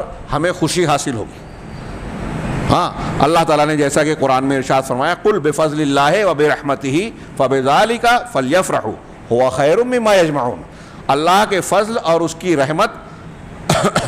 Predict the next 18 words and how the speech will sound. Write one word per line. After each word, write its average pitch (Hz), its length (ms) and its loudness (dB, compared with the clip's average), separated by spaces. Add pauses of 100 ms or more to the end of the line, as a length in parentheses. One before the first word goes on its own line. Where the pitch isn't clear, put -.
पर, 175 280 2 (680)
इस - 260 0
चीज़ 254 340 2
पर 143 240 2
चाहिए 156 460 2
कि 208 180 0
लोग 180 420 2
खुश 277 280 0
हों। 143 140 0 (1500)
हाँ, 170 320 2
खुशी 233 640 2 (220)
में 180 300 4
महसूस 170 380 2
करें। 185 380 2 (520)
हाँ, 156 400 0
क्योंकि 196 240 2 (540)
ये 214 460 4
उनकी 233 460 0